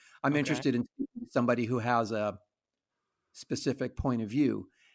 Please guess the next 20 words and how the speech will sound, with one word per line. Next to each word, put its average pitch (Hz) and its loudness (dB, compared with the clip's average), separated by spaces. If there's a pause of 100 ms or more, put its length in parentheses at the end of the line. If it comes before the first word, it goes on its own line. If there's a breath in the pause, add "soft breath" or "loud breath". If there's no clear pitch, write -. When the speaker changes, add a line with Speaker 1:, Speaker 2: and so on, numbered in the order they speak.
(120)
Speaker 1:
And 135 2
I, 131 0
Speaker 2:
Well, - -2
Speaker 1:
I 127 0
Speaker 2:
they 196 4
Speaker 1:
think 240 4
Speaker 2:
use 233 2
it 233 2
Speaker 1:
that 202 2
Speaker 2:
as, 170 2
like, 160 2
a 143 0
pejorative, 120 -4
like, 110 -6
"I'm 123 -4
keeping 143 -8
other 123 -2
bands 113 -8
out 117 -6
of 107 -10